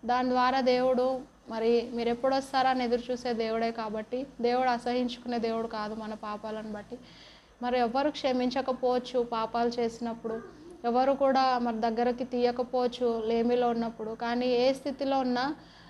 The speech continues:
మరి మిమ్మల్ని ప్రేమించే దేవుడు, మనందరినీ ప్రేమించే దేవుడు, మనల్ని తిరిగి కట్టగలిగిన దేవుడు ఈ భూమి మీద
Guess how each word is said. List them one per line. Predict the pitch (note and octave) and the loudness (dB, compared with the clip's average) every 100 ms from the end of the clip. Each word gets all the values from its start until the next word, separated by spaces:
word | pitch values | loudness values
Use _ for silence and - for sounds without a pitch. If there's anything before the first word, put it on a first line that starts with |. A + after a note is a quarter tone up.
| - - B3 | -20 -12 -4
మరి | B3 | 0
మిమ్మల్ని | B3+ B3+ C4 C4 | 2 2 2 0
ప్రేమించే | C4 B3+ B3+ C#4 C4+ C#4+ | 2 4 4 2 2 2
దేవుడు, | B3+ A#3+ A#3 A3+ | 4 4 2 0
మనందరినీ | A#3 A3+ A#3+ C4+ C#4+ | 0 0 2 4 2
ప్రేమించే | C#4 B3+ B3 C4 B3+ C4 | 2 2 2 0 0 0
దేవుడు, | A#3 A#3 A3+ A3 A3 - A#3 | 2 2 2 -2 -6 -10 -6
మనల్ని | A#3+ A#3+ B3 B3 | -2 0 0 0
తిరిగి | C4 C4 D4 | 0 0 0
కట్టగలిగిన | C#4+ B3 B3 B3+ C4 C4 B3 | 0 0 2 2 2 2 0
దేవుడు | A#3 A3+ A3+ A3+ | 0 0 0 2
ఈ | A3+ | 0
భూమి | A3 A3 | 0 -2
మీద | A3+ A3 | -2 -2